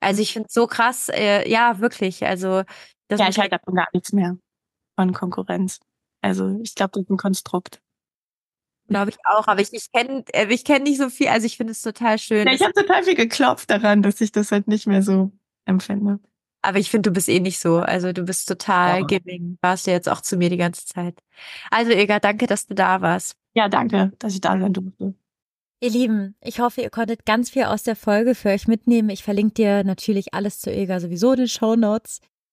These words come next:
Speaker 1: Wie immer zu meinen tollen Gästen. Und, ähm, ja, ich bin ganz gespannt, ob dir das geholfen hat und bin ganz gespannt, was du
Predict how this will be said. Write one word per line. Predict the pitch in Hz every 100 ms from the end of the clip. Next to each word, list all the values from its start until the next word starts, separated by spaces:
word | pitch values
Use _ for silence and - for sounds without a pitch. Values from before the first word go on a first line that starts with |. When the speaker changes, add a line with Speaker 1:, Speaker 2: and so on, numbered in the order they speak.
| _ -
Speaker 1:
Wie | 175
immer | - 247 226 226 _ _ -
zu | -
meinen | 196 185 196
tollen | 208 190 196
Gästen. | 185 - - 185 175
Und, | 180 170 170 -
ähm, | - 170 170 175 -
ja, | 190 185 175
ich | -
bin | - 208
ganz | 202
gespannt, | - - 196 196 190 - _ _ _ -
ob | 190 -
dir | 196 185 180 180 _
das | - 196 - - _ -
geholfen | 202 - - 214
hat | 190 -
und | 190 180 _
bin | 196 196
ganz | 190 -
gespannt, | 226 - 196 208 190
was | 196
du | - 196 190